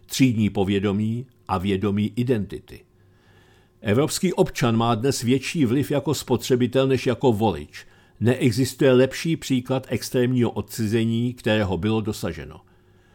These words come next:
Léta studené války skončila a my už nepotřebujeme nikoho, kdo by nás bránil před komunismem.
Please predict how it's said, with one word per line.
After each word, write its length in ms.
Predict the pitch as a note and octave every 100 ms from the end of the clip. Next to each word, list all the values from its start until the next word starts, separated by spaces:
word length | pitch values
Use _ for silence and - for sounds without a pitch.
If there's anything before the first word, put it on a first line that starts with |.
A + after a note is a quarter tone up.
| _ _ G#2
Léta 280 | A#2 C#3
studené 500 | D3 - D#3 D#3+ D#3
války 360 | D3 D3 D3+ D3
skončila 760 | - C#3 B2 A2+ B2 A#2 A#2 - _ _ -
a 120 | A#2
my 120 | C3
už 180 | C#3+ -
nepotřebujeme 800 | B2+ B2+ C3+ - C#3 C#3+ C#3 C3+
nikoho, 540 | A#2+ A#2 - A#2 C3
kdo 200 | G#2+ A#2
by 120 | G#2+
nás 280 | A2+ A2 G2
bránil 520 | F#2 G#2+ G#2+ A2+ A#2
před 260 | A#2 A#2+ A2
komunismem. 800 | - A#2 B2 F#2 D#2+ D#2+ D2 D2+